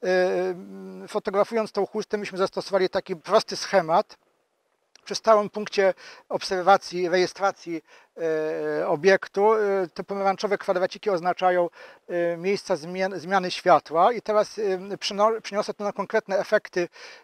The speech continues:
jakie uzyskaliśmy, gdzie te konkretne piktogramy będą oznaczały, e, przynoszenie się źródła światła i,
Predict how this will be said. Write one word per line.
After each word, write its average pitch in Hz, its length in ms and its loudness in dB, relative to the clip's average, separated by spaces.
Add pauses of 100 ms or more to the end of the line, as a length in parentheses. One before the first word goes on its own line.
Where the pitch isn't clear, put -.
jakie 185 320 2
uzyskaliśmy, 185 840 -4 (320)
gdzie 175 100 -4
te 190 140 -4 (300)
konkretne 190 420 -4
piktogramy 185 640 -2
będą 185 220 -2
oznaczały, 180 560 0 (340)
e, 170 120 -4
przynoszenie 185 640 -4
się 170 340 2
źródła 175 340 0
światła 180 720 4
i, 214 340 -10